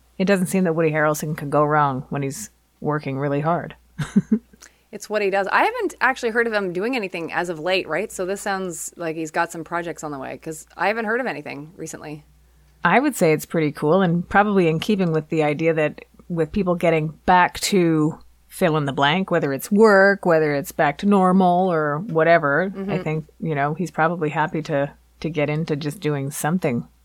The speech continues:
Speaker 1: to tap into his creative juices.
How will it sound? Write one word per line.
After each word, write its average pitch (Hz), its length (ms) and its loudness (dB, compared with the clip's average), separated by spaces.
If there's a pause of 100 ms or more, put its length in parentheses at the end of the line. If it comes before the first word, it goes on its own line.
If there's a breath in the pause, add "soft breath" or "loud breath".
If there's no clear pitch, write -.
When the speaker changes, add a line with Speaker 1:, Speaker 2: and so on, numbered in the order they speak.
(360)
Speaker 1:
to 175 80 -6
tap 143 260 -2
into 147 160 -4
his 147 160 -4
creative 143 720 -6 (720 soft breath)
juices. 165 840 4